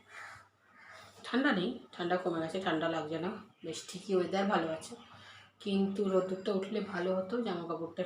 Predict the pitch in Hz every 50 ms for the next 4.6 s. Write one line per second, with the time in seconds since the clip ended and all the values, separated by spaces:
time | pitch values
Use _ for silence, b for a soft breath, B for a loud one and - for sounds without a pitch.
0 | - - 175 - 170 170 170 175 180 180 - 240 240 214 196 185 160 156 156 151
1 | - 170 175 170 170 165 175 165 - - - 175 170 165 - 180 180 175 - 190
2 | 180 165 180 - - 175 160 - 175 175 175 180 180 180 - - - 160 165 165
3 | 165 160 160 160 170 175 175 165 170 175 175 - - B B B B B B B
4 | B B - - - - 185 190 214 214 214 208